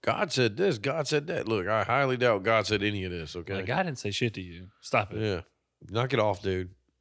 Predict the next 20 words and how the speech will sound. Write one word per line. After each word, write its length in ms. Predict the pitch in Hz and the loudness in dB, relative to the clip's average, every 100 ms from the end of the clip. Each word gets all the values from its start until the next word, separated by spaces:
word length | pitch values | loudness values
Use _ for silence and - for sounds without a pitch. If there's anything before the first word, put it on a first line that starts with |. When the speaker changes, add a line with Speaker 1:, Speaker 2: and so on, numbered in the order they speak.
| 110 | -10
Speaker 2:
You've 160 | 117 | -6
had 200 | 117 110 | 0 0
a 80 | 101 | 0
mental 320 | 101 107 123 | -4 -2 -2
breakdown. 560 | 110 110 110 101 95 101 - - - - - _ _ _ - _ | 0 -4 -2 -6 -6 -10 -16 -20 -20 -20 -20 _ _ _ -20 _
You 100 | 104 | -4
understand? 460 | 101 101 101 101 113 | -4 -4 -4 -4 0
Speaker 1:
You 40 | |
got 100 | 131 | 2
a 20 | 117 | 2
voice 300 | 117 131 120 | 4 4 2
in 60 | |
your 80 | 107 | -4
fucking 300 | - 117 117 | 0 0 2
Speaker 2:
<laughs> 0 | |
Yeah. 40 | 101 | 2
Speaker 1:
head. 260 | 107 95 - _ _ _ | 2 0 -6 _ _ _
Speaker 2:
You're 80 | 110 | -14
schizophrenic. 640 | 98 131 123 - 101 87 82 _ - | -6 -4 -4 -6 -4 -6 -10 _ -2
Speaker 1:
Yeah. 220 | 123 113 | 2 4